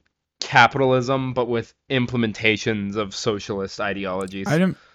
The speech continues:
Speaker 1: So
Speaker 2: I
Speaker 1: that's
Speaker 2: didn't,
Speaker 1: accurate.
Speaker 2: I didn't mean for us to start talking about that. I don't
Speaker 1: I,
Speaker 2: think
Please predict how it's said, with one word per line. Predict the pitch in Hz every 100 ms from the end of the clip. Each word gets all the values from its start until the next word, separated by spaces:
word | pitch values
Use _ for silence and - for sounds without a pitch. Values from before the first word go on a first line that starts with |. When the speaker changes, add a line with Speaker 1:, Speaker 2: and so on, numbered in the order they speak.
| _ -
Speaker 1:
So | 131
Speaker 2:
I |
Speaker 1:
that's | 127 120
Speaker 2:
didn't, | 120
Speaker 1:
accurate. | 110 - 165
Speaker 2:
I |
didn't | 208 143
mean | 156 160 156
for | 139 131
us | 98 110 -
to | 120
start | 110 - 98
talking | - 71 90
about | 65 58 50
that. | - - - -
I | 127
don't | 123
Speaker 1:
I, | 170
Speaker 2:
think | 214